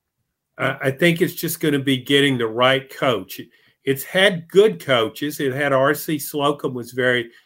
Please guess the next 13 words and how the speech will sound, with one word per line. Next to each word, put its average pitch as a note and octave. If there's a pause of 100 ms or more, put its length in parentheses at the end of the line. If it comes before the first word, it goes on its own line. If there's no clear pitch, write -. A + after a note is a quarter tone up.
(200)
very B2+
successful. C3 (440)
Uh, A2 (800)
uh, A#2+
Jackie D3
Sherrill D3+ (120)
did C#3
really C#3
good C3+
things C3+
there. C#3 (960)
Um, A#2+ (1080)
but, C#3+